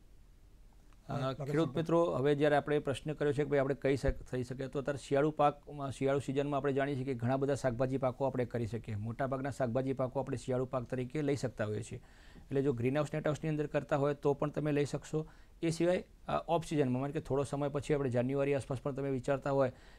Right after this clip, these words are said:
Speaker 1: કે, અ, ઉનાળુ પા-, સી-, સિઝન ચાલુ થવાની એ પહેલાં તમે કોઈ પાક લઈ અને ઉનાળામાં જે ફળ આવવાના હોય એને તમે થોડાક એડ-, વહેલા, એટલે કે ત્રીસ પાંત્રીસ દિવસ વહેલા પણ લેવા માંગતા હોય તો એવા પાકોનું પણ ટૂંક સમયમાં તમે આયોજન કરી શકો છો. જો ખુલ્લા ખેતીમાં કરતા હોય તો તો કોઈ પ્રશ્ન જ નથી.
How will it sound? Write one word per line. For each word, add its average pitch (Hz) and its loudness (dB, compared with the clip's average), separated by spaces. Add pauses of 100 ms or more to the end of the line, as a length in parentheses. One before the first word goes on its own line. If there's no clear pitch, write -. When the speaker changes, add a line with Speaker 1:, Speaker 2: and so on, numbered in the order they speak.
(120)
Speaker 1:
કે, 139 4
અ, - -6 (500)
ઉનાળુ 139 4
પા-, 135 4
સી-, 127 0
સિઝન 135 -2
ચાલુ 135 0
થવાની 139 0
એ 135 0
પહેલાં 135 2
તમે 139 -2
કોઈ 139 0
પાક 131 0
લઈ 143 2
અને 139 0
ઉનાળામાં 135 0
જે 139 2 (340)
ફળ 139 4
આવવાના 139 4
હોય 127 2 (340)
એને 147 -2
તમે 151 0
થોડાક 160 8
એડ-, 143 -2
વહેલા, 135 4
એટલે 131 -2
કે 160 -4
ત્રીસ 147 -2
પાંત્રીસ 131 0
દિવસ 139 -4
વહેલા 127 2
પણ 147 0
લેવા 135 2
માંગતા 139 -4
હોય 131 2 (340)
તો - -2
એવા 147 4
પાકોનું 156 2
પણ 156 0
ટૂંક 139 -4
સમયમાં 143 -2
તમે 139 0
આયોજન 123 4
કરી 127 2
શકો 113 -2
છો. 127 -4 (360)
જો 135 0
ખુલ્લા 135 4
ખેતીમાં 151 0
કરતા 143 -2
હોય 143 2
તો 143 0
તો 147 -2
કોઈ 143 -2
પ્રશ્ન 143 -2
જ 139 -2
નથી. 127 -2